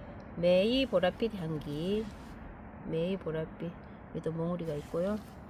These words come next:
어, 여기도 안에 가지가 튼실하게 있습니다. 아주 사이즈는 좋습니다. 에스케이디 부트입니다. 이 아이도 공이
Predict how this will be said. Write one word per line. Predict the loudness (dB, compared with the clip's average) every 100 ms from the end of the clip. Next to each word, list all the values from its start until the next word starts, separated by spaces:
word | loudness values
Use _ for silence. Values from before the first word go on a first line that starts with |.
| -14 -16 -16 -14 -14 -16 -16 -12 -8
어, | -6 -6 -6 -4
여기도 | -6 -6 -8 -10 -10
안에 | -2 0 2
가지가 | 0 -4 -4 -2 -2
튼실하게 | -2 -2 -2 -4 0 2 2 -2
있습니다. | -4 -4 -4 -4 -6 -8 -10
아주 | -10
사이즈는 | -4 0 0 0 -2 0 -2 -4
좋습니다. | -8 -6 -6 -6 -4 -2 -2 -2 -6 -16 -16 -16 -16 -16 -16 -16 -16 -2
에스케이디 | 4 6 6 4 2 6 8 8 6 4 4
부트입니다. | 4 2 0 0 0 -2 -2 -2 -2 -4 -10 -14 -16 -14 -14 -14 -14 -14 -12 -14 -14 -14 -14 -14 -14 -12 -12 -12 -12 -12 -12 -12 -12 -6 2
이 | 6
아이도 | 6 6 2
공이 | 6 6 8 6